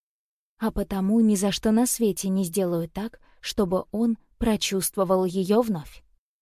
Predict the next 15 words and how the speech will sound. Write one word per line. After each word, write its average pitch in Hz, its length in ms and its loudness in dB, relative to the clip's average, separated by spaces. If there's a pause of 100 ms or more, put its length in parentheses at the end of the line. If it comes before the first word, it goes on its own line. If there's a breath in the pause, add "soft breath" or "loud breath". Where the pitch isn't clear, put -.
(460)
Только 202 340 2
не 202 120 4
сейчас, 214 500 -2
когда 190 340 -2
он 185 140 0
наконец-то 190 680 -2
начал 220 460 0
жить. 180 340 -10 (960)
Отцу 220 380 0
и 220 80 4
так - 300 -6
потребовалось 190 760 0
больше 190 380 -2
пятнадцати 196 600 -4
лет, 185 280 -4